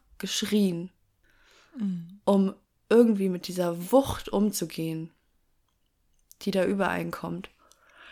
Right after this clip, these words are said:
Speaker 2: Mhm.
Speaker 1: Und die Hebamme immer, "Wo ist Ihr Mann? Wo ist Ihr Mann? Wo ist Ihr Mann?" Ich so, "Parkhaus." <laughs> Oh,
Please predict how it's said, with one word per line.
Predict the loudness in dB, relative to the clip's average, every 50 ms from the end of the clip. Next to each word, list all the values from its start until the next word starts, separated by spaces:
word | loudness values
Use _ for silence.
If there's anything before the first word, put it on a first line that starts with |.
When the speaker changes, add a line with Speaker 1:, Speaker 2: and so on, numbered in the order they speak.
| -20 -20 -20 -20 -20 -20 -20 -20 -20 -20 -20 -20 _ _ _ -4
Speaker 2:
Mhm. | -2 0 0 0 -2 -4
Speaker 1:
Und | -4 -4 0
die | 2
Hebamme | 2 2 2 0 -2 -6 -6 -6
immer, | -8 -8 -10 -12 -14 _ _ _
"Wo | 0 0
ist | 2 2
Ihr | 2 0
Mann? | 0 0 -2 -6 -10 _ -2
Wo | 0 0
ist | 2 2
Ihr | 0 -2
Mann? | -2 -4 -6 -10 _ 0
Wo | 0
ist | 2 2
Ihr | 2 2
Mann?" | 2 0 0 -4 -8 -12
Ich | -14 -14
so, | -14 -14 -16 _ _ _ _ _
"Parkhaus." | -4 0 4 4 4 4 4 4 4 4 4 4 6 8 8 8
<laughs> | 8 8 6 4 2 -2 -4 -4 -6 -6 -8 -10 -14 _ _ _ _ _ _ _ _ _ _ _ -12 -8 -6 -4 -4 -4 -4 -4 -4 -6 -6 -8 -12 -14 -16 -12 -8 -8 -6 -6 -4 0
Oh, | 2 2 2